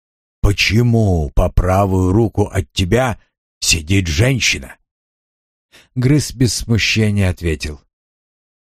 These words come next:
«Она посажена здесь Худжгархом, чтобы вы, мужчины, видели, что стали тряпками,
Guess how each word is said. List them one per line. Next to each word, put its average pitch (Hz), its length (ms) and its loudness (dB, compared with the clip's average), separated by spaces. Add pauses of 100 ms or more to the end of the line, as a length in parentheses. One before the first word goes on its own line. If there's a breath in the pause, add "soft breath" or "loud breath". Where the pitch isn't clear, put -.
(140)
«Она 104 400 0
посажена 95 720 0
здесь 92 360 0
Худжгархом, - 840 -4 (560 soft breath)
чтобы 151 400 0
вы, 156 200 2
мужчины, 147 600 2
видели, 127 420 0
что 113 240 -2
стали 120 340 0
тряпками, 107 840 -2